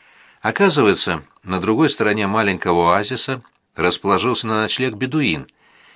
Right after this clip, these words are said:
Теперь он привязывал к недовольному верблюду свои вьюки и готовился продолжить путь. «Эй, человек!» — закричал, переходя на бег, римлянин.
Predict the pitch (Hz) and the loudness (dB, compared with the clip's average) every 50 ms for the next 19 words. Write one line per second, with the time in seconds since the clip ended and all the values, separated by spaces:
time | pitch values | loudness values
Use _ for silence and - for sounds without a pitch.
0 | _ _ _ _ - 117 - 123 117 110 95 85 101 107 104 110 110 98 82 92 | _ _ _ _ -4 -2 0 0 0 0 0 -2 -2 -2 0 2 2 2 2 2
1 | 95 92 - - 101 87 98 104 98 92 92 92 92 90 87 98 98 95 98 117 | 0 0 0 -2 -2 0 2 2 2 2 2 2 0 0 0 0 -2 0 0 0
2 | 117 98 90 - - 95 92 90 82 82 92 95 92 - - 139 147 139 _ _ | 0 0 -2 2 4 4 6 6 4 4 0 0 -2 -2 -2 -4 -4 -4 _ _
3 | _ _ _ _ _ - - - 151 147 147 151 78 80 - 90 90 92 85 - | _ _ _ _ _ -2 -2 0 0 0 0 0 -2 0 2 2 2 2 2 0
4 | 98 85 - 92 85 92 90 87 82 110 107 - - 110 80 - - _ _ _ | -4 -2 -2 0 2 2 0 0 0 -2 -6 -4 -2 -2 -2 -2 -6 _ _ _
5 | _ _ _ _ - - _ _ - 92 127 151 139 - - - 95 101 117 139 | _ _ _ _ -20 -20 _ _ -2 0 0 0 0 -2 -2 -2 0 0 2 2
6 | 151 156 120 - - _ _ _ _ _ _ - 76 85 82 85 87 80 - - | 2 0 0 -2 -4 _ _ _ _ _ _ -8 -6 -6 -2 -2 -2 -2 0 0
7 | 92 87 85 - 85 82 - - 92 87 85 87 92 87 80 92 85 - 92 95 | 0 0 0 -2 -4 -4 -2 -2 0 0 0 0 -2 -2 0 -2 -2 -2 0 0
8 | 95 92 87 90 87 87 85 85 82 | 0 0 0 0 0 0 -2 -4 -6